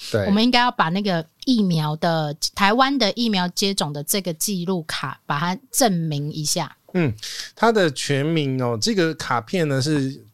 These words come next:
Speaker 1: 由这个疾病管制署C D C制作的，所以全台湾拿到都是同一个规格。
Speaker 2: 嗯。
Speaker 1: 上面是写covid nineteen疫苗接种记录卡。
Speaker 2: OK，它的英文是？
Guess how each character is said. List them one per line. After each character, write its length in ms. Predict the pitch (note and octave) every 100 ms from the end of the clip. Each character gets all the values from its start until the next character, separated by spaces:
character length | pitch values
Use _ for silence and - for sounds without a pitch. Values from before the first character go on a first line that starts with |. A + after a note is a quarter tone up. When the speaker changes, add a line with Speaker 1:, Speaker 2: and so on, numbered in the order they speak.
| _ C#3+
Speaker 1:
由 360 | C3 B2+ B2+ C3
这 160 | C3
个 300 | A#2+ A#2+ G#2+
疾 160 | G2+ C#3
病 140 | E3+
管 160 | C3 G#2
制 100 | B2+
署 220 | B2 G#2 F#2
C 200 | - D3
D 140 | C3+
C 180 | B2 C3+
制 240 | B2+ - B2+
作 280 | - C3 G2+
的， 140 | G#2+
所 140 | D#3+
以 80 | C#3+
全 300 | A2 C3+ C3+
台 200 | D3+ B2+ B2
湾 180 | C3
拿 120 | B2 A#2
到 140 | A#2+
都 100 | A#2
是 60 | A2+
同 220 | D#3 G3
一 20 |
个 100 | C#3+
规 220 | G2 G2
格。 160 | - -
Speaker 2:
嗯。 280 | G3 F3 D3+ - _
Speaker 1:
上 160 | - E3+
面 100 | E3+
是 120 | E3
写 240 | - A#2 F2
covid 420 | - D3+ D#3 D#3
nineteen 480 | D3+ D#3 D3+ C3+ D#3+
疫 220 | G#3 D#3
苗 300 | B2 A2 A2
接 340 | A2 - D3+
种 300 | D3+ - G2 - _
记 340 | - D#3+ A2+ G2+
录 180 | C#3 G2+ -
卡。 220 | - - _ -
Speaker 2:
OK， 320 | F#3 F3+ D#3
它 120 | G3+
的 80 | G3
英 200 | F#3+ F#3
文 200 | E3+ D3+
是？ 280 | - D3+